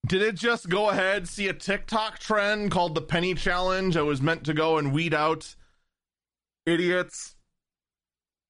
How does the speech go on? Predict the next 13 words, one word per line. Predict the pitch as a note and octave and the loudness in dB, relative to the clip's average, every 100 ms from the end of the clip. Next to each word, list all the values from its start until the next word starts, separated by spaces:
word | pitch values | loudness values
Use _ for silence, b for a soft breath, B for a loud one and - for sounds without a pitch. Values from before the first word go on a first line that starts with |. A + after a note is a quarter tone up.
| _ _ _ _ _ | _ _ _ _ _
and | E3 D#3 | 0 2
give | E3 D#3 | 0 0
that. | C#3+ D3 F3 - _ _ _ _ _ _ _ | 0 0 -2 -6 _ _ _ _ _ _ _
Does | C3 F#3+ | 0 2
that | G3 A3+ F3+ | 2 0 0
mean | G3 G#3 | 0 2
that | G3 F3 | 2 2
it | |
would | D3+ F#3 | 0 0
have | E3+ | 0
gone | C#3+ F#3 | 0 2
ahead | E3+ F3 F#3 F3+ | 2 2 2 2
and | D#3 C3+ A#2+ | 2 0 -2